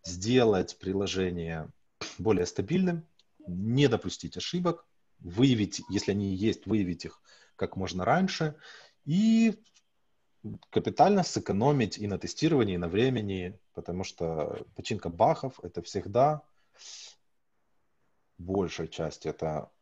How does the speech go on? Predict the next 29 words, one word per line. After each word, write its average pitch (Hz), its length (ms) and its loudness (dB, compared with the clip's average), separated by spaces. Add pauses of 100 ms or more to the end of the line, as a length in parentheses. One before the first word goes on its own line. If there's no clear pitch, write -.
<clears throat> 127 760 2
незапланированная 92 880 2
активность, 170 500 -4
никто 113 260 -2
не 104 80 0
хочет 98 300 -4
особо 87 260 -4
планировать 101 420 0
время 90 220 -6
на 87 240 -2
тестирование 90 480 -8
багов, 170 300 0 (680)
но 113 440 4
сложно 127 480 4
предсказать, 107 460 4
какое 117 160 4
количество 101 360 0
багов 90 300 2
у 87 40 -8
нас 87 140 -6
будет, 185 400 4 (380)
поэтому 156 320 4
если 135 160 6
мы 131 120 8
их - 100 4
уменьшим, 170 400 4
мы 127 140 6
автоматически 107 580 -2
уменьшим 110 400 0